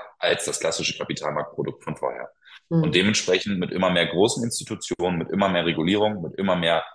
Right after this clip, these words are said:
Speaker 1: Kredibilität im Markt und immer mehr besseren Produkten erwarte ich, dass wirklich sehr, sehr bald dieser Markt anfangen wird zu fliegen und eigentlich nicht nur eine Daseinsberechtigung hat, sondern wirklich irgendwann den alten Markt disruptieren wird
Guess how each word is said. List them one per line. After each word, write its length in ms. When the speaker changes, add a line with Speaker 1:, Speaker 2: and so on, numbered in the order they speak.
Speaker 1:
Kredibilität 800
im 120
Markt 460
und 140
immer 160
mehr 120
besseren 420
Produkten 420
erwarte 420
ich, 180
dass 220
wirklich 360
sehr, 240
sehr 120
bald 300
dieser 180
Markt 300
anfangen 320
wird 160
zu 100
fliegen 520
und 320
eigentlich 440
nicht 200
nur 100
eine 100
Daseinsberechtigung 840
hat, 160
sondern 260
wirklich 360
irgendwann 300
den 120
alten 280
Markt 180
disruptieren 500
wird 180